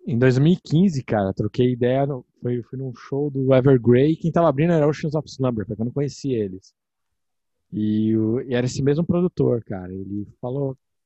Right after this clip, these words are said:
"Cara, eu tô impressionado com esse Oceans of Slumber, cara, porque eu, eu trouxe o lanchinho, o almoço, assim, pra eles, tal, que eu sempre dou de cortesia, e eles falaram que iam guardar de janta pra economizar." Eu falei,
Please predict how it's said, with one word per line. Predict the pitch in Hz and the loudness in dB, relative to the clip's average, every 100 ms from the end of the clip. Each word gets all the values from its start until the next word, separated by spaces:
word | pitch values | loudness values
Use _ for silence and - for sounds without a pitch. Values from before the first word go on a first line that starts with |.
| _ _ _ _ _ | _ _ _ _ _
"Cara, | - 120 147 104 | -4 -2 0 -2
eu | |
tô | - 107 113 | -2 0 0
impressionado | 117 117 151 139 147 | -2 -4 -2 -2 -2
com | 147 | -2
esse | 135 | -2
Oceans | 127 - 131 | -2 -2 -4
of | 123 - | -6 -6
Slumber, | - 123 156 107 | -4 -2 -2 -4
cara, | - 92 | -6 -8
porque | 90 - 107 | -8 -10 -6
eu, | 104 104 98 - _ _ _ _ _ | -4 -4 -6 -10 _ _ _ _ _
eu | - | 0
trouxe | 117 117 143 | 2 2 4
o | 143 | 4
lanchinho, | 139 123 - 139 | 4 2 0 2
o | |
almoço, | 143 123 120 147 156 131 | 4 2 2 2 0 -4
assim, | - 127 | -4 -4
pra | 117 113 | 0 0
eles, | 107 127 127 | 0 -2 -4
tal, | - 113 | -6 -6
que | - | -4
eu | 113 101 | -6 -6
sempre | - - | -10 -8
dou | 135 110 | -6 -6
de | |
cortesia, | - 117 120 101 101 131 180 120 _ _ _ _ _ _ _ _ | -4 -4 -2 -4 -2 -4 -4 -8 _ _ _ _ _ _ _ _
e | - | -8
eles | 107 - | -8 -4
falaram | 123 127 | -2 -2
que | - | 0
iam | 151 | 2
guardar | 160 143 123 | 2 2 2
de | 139 135 | 2 2
janta | 120 120 139 - 160 _ | 2 2 -2 -4 -6 _
pra | 156 | -4
economizar." | 151 151 170 180 160 160 110 | -2 -2 0 -2 -4 -4 -6
Eu | 98 101 _ _ _ | -8 -12 _ _ _
falei, | 131 | -10